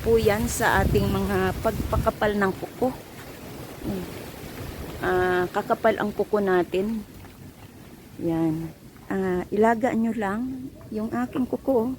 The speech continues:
Dati, ano yan, ah, hindi talaga siya nahaba. Pero dahil sa bayabas, nilalaga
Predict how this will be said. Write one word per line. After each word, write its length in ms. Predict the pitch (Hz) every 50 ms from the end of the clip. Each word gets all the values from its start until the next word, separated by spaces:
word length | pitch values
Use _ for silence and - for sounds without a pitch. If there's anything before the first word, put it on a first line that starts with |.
| - - - - - - - - - - -
Dati, 560 | - - 202 214 214 - - 262 254 240 233 -
ano 240 | - 214 220 240
yan, 320 | 269 311 311 262 220 214 - - - - - - - - - - - - - - - -
ah, 300 | - 196 202 202 202 208
hindi 320 | 233 240 233 214 220 226
talaga 320 | - - 220 226 226 196
siya 240 | 202 214 - 226 208
nahaba. 560 | 208 208 208 208 208 208 202 214 220 214 -
Pero 240 | - - 214 214 220
dahil 400 | 214 196 220 220 233 240 240 226
sa 160 | 220 - 226
bayabas, 640 | 202 208 226 226 233 233 226 - 185 196 202 - -
nilalaga 680 | - - 190 196 196 190 190 196 190 185 190 208 208